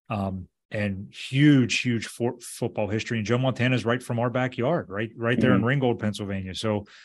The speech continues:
Speaker 1: yeah, that, that's, uh, I can, I can always see the catch, you know, the, the camera angle from the end zone and Dwight Clark leaping up. And, and that, that's, that's an important moment in sports. And, and you're right, started that whole dynasty.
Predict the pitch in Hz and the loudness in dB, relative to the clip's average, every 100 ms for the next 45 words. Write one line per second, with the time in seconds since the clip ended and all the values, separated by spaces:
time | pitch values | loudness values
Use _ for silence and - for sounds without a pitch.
0 | - _ _ _ - 131 120 131 - 135 | -20 _ _ _ 0 4 6 4 2 0
1 | 139 - 135 123 113 98 _ _ _ _ | 2 0 0 2 0 -2 _ _ _ _
2 | _ _ _ - 127 135 139 143 156 143 | _ _ _ -2 0 2 2 2 2 4
3 | 151 170 160 - 180 165 127 - 127 90 | 6 6 4 2 0 0 -2 -4 -4 -6
4 | - - _ _ _ _ - 113 104 123 | -10 -14 _ _ _ _ -10 -6 -6 -4
5 | 117 104 - 143 139 127 131 127 123 120 | -4 -4 2 4 6 6 4 2 0 0
6 | 113 120 127 113 120 120 107 104 113 113 | 0 0 2 2 0 0 -4 -2 -2 -2
7 | - 113 110 - - _ _ _ _ _ | -2 -2 -2 -8 -20 _ _ _ _ _
8 | - 117 113 110 107 - 120 127 104 101 | -4 -2 0 0 -2 -4 -12 -10 -10 -10
9 | 113 101 110 120 - 120 117 - - 123 | -8 -2 0 0 0 -2 0 -2 -4 -2
10 | 120 120 120 113 - 139 139 127 127 120 | -2 -2 -2 -4 0 2 4 4 2 2
11 | 110 - 123 120 120 107 117 117 107 107 | -4 -4 0 0 0 -6 -6 -6 -6 -6
12 | 107 104 107 117 98 - - 117 110 110 | -8 -6 0 0 0 -2 2 2 4 2
13 | 101 110 101 107 110 107 104 95 | 0 -2 -2 -2 -2 -2 -6 -10